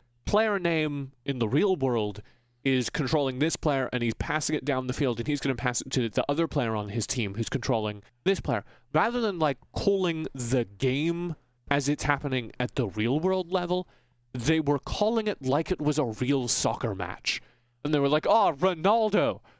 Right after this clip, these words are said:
breaks down the field, and he's driving it forward for a shot on the goal."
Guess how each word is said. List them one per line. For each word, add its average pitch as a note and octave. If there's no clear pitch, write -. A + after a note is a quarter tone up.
breaks G#3+
down G#3
the G#3
field, F#3+
and F3+
he's A3
driving G#3
it A3
forward G#3+
for A3
a G3+
shot C4
on A#3+
the A#3+
goal." B3